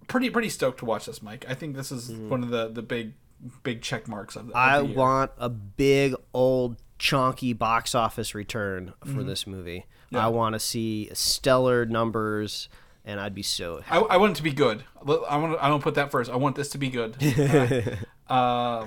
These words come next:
Speaker 1: but, uh, yes, uh, the whole time. So, um, yeah, I wanna, wanna see that and everything. Um, but yeah, so that's our Spider-Man news. Let's jump into The Flash. Ooh,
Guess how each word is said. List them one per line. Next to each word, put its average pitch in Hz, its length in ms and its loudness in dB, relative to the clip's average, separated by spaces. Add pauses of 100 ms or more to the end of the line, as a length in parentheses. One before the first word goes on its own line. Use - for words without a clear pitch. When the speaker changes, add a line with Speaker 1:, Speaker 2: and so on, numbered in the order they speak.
Speaker 1:
but, 123 300 0
uh, 120 320 -2
yes, 123 320 -10
uh, 131 220 -14 (240)
the 127 100 -6
whole 120 160 -2
time. 107 260 -12
So, 110 380 -6
um, 113 340 -12
yeah, - 140 -8 (200)
I 131 60 -12
wanna, 131 220 -4
wanna 127 160 -6
see 143 140 -8
that 131 180 0
and 120 140 -16 (100)
everything. 120 420 -10 (560)
Um, 143 540 0 (400)
but 214 80 0
yeah, 277 220 0
so 208 100 -4
that's 208 100 2
our 240 60 6
Spider-Man 226 440 4
news. 202 220 -4
Let's 233 160 4
jump 320 160 -8
into 247 360 -2
The 151 280 4
Flash. 131 960 -2
Ooh, 135 560 -8